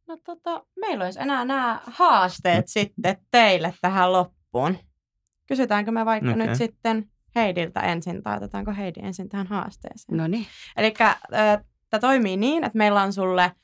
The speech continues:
Speaker 1: kymmenen sekuntia aikaa, ja sä vastaat tähän kysymykseen sen kymmenen sekunnin aikana, mitä tulee ekana mieleen.
Speaker 3: Okei.
Speaker 1: Ja kerro kolme yleisintä virhettä,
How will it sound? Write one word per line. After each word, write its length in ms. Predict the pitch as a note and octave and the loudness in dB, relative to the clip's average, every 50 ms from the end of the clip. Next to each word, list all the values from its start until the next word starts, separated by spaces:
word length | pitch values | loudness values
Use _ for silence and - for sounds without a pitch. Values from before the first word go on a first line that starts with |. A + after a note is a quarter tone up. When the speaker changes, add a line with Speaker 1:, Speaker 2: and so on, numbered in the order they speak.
| _ _ _ _ | _ _ _ _
Speaker 1:
kymmenen 300 | - D4 D#4+ D4 B3+ A3 | -2 0 2 4 2 2
sekuntia 500 | - G3 - F3+ F3+ F3+ - - D#3+ - | 0 -2 -4 -4 -6 -4 -4 -4 -2 0
aikaa, 540 | - - F3+ F3 F3 F3+ - C4 C#4 D4 C#4 - | 2 2 4 2 2 2 2 4 4 4 4 4
ja 80 | G#3 | 2
sä 120 | G3+ G3+ F#3+ | 0 2 2
vastaat 400 | F#3 F#3 F#3 - - D#3 D#3+ - | 2 2 2 0 -2 -4 -2 -4
tähän 180 | - E3+ D#3+ | -6 -6 -6
kysymykseen 720 | D#3 D#3 D#3 - C#3 C#3+ C#3+ D#3 - - - - D#3+ D#3 E3 | -6 -8 -8 -8 -8 -8 -10 -10 -12 -10 -6 -4 -4 -4 -4
sen 160 | F3 F3+ E3+ | -6 -10 -10
kymmenen 260 | E3 D3+ - G#3 C4 | -10 -8 -8 -6 -6
sekunnin 360 | C#4 C#4 - G3+ F#3 E3+ - | -6 -4 -4 -4 -6 -6 -6
aikana, 320 | - G#3 G#2 - - F#3+ F3 - | -8 -8 -8 -8 -8 -10 -8 -6
mitä 180 | G#3+ F3 D#3+ | -6 -4 -4
tulee 240 | C#3+ - G3+ G3 - | -4 -2 -2 -2 -2
ekana 220 | - - D3+ C#3+ | -2 -6 -10 -10
mieleen. 360 | - - - - E2 G3+ G3 A3+ | -10 -12 -14 -12 -12 -10 -8 -8
Speaker 3:
Okei. 300 | B3+ - - C#3 D#3+ F3+ - _ _ _ - - _ _ _ _ _ _ - - - - | -8 -8 -8 -10 -10 -10 -12 _ _ _ -20 -20 _ _ _ _ _ _ -20 -20 -12 -6
Speaker 1:
Ja 380 | F#3 F#3 F#3+ F#3+ F3+ - - _ _ _ _ _ _ _ _ _ _ _ _ _ _ _ _ - - - - _ _ _ _ _ _ _ _ _ | -2 2 4 4 2 2 -2 _ _ _ _ _ _ _ _ _ _ _ _ _ _ _ _ -18 -18 -18 -18 _ _ _ _ _ _ _ _ _
kerro 400 | - F4 G4 F#4 - C#4 C4 - | 2 2 4 4 2 0 0 0
kolme 360 | - F#4 G4 G4 F4+ C#4+ B3+ - | 2 4 4 6 6 4 4 4
yleisintä 640 | - C4 C4+ B3 A3 F#3+ F#3 F#3 E3+ D#3+ D#3+ F3 E3+ | 2 4 4 6 6 4 2 0 -2 -2 -4 -2 -2
virhettä, 680 | G#3 A3 - - - E3 F3 - - _ _ - G#3 | -2 -2 -2 -2 -4 -6 -8 -10 -10 _ _ -2 -2